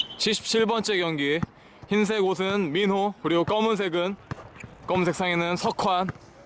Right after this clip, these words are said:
가도록 하겠습니다. 오, 레프트. 오케이. 네, 상당히 화려한 핸들링을 가지고 있는 친구인 것 같습니다. 다시 석환.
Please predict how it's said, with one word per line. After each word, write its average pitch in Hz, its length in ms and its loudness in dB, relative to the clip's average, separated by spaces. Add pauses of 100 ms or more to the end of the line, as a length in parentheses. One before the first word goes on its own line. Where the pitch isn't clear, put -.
(180)
가도록 156 260 2
하겠습니다. 151 400 0
오, 160 320 4
레프트. 240 580 2 (720)
오케이. 240 520 0 (1400)
네, 139 120 -4
상당히 202 460 0
화려한 202 920 0
핸들링을 202 720 0
가지고 147 340 -2
있는 143 540 -2 (140)
친구인 160 380 2
것 135 80 4
같습니다. 117 560 0 (340)
다시 147 480 2
석환. 190 520 0